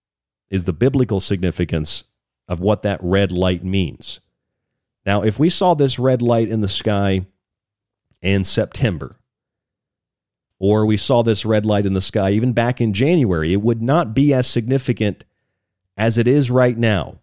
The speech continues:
It's significant right now because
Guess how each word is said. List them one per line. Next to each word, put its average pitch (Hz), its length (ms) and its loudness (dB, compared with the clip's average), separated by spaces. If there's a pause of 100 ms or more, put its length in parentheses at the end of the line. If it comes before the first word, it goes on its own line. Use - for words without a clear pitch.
(720)
It's 107 160 -4
significant 151 600 0
right 120 200 2
now 117 200 2
because 110 600 0